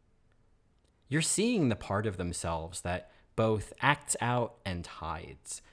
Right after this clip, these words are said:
the part of them that both desires attention and hopes to not be seen. The, you know, unexamined and unhealed hurts of our childhood dictate so much of what we do as adults.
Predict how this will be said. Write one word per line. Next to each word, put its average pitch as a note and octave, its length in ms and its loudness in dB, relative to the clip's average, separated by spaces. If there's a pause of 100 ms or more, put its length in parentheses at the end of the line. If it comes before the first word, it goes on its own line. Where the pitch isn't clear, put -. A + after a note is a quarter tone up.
(120)
the G#2+ 280 0
part A#2 240 0
of B2 160 -4
them G#2 260 0
that F2+ 240 -6
both G#2 380 -4
desires A#2+ 580 2
attention F#3+ 720 -2
and G2+ 360 0 (260)
hopes C3+ 320 0
to - 140 -2
not G2+ 260 0
be F2+ 140 -6
seen. F2 520 -10 (1600)
The, A2 400 -4 (480)
you C#3+ 100 0
know, G#2 140 0
unexamined G2+ 960 0
and E2 520 -10 (140)
unhealed F#2+ 760 -2
hurts - 540 -6
of E2+ 200 -8
our E2+ 160 -4
childhood F2 600 -4 (200)
dictate F#2+ 560 -4 (460)
so C3+ 360 6
much G2+ 420 2
of E2+ 200 -2
what F2 180 -2
we E2+ 140 -6
do F2 280 -4
as D#2 160 -4
adults. E2 640 -6